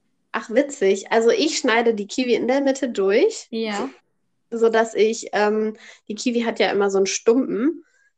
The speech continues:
Speaker 1: dass der Stumpen quasi, ja, auf,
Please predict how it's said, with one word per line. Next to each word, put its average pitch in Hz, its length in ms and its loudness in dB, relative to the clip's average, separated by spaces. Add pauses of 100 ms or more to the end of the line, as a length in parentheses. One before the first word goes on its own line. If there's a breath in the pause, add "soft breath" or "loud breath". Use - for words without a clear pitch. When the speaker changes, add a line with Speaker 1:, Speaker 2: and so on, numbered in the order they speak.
(140)
Speaker 1:
dass 214 140 -6
der 202 100 0
Stumpen 208 440 0
quasi, 196 800 -2 (1800)
ja, 175 320 0
auf, - 200 -4